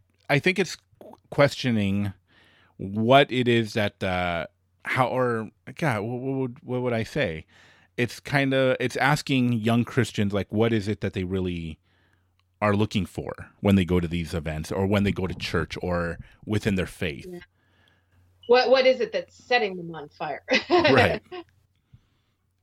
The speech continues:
Speaker 1: And so here they are trying, uh, th-, they're being asked by the head of this, uh, organization, like, "How does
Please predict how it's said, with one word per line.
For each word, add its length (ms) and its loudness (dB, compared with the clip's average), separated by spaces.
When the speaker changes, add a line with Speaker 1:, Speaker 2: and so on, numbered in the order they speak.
Speaker 1:
And 140 -10
so 280 -6
here 200 -4
they 160 -2
are 120 -4
trying, 580 -14
uh, 220 -4
th-, 200 -10
they're 220 -4
being 260 -2
asked 300 -4
by 140 -2
the 360 -4
head 220 -4
of 100 -10
this, 260 -10
uh, 360 -8
organization, 600 -8
like, 180 -8
"How 180 -4
does 240 -12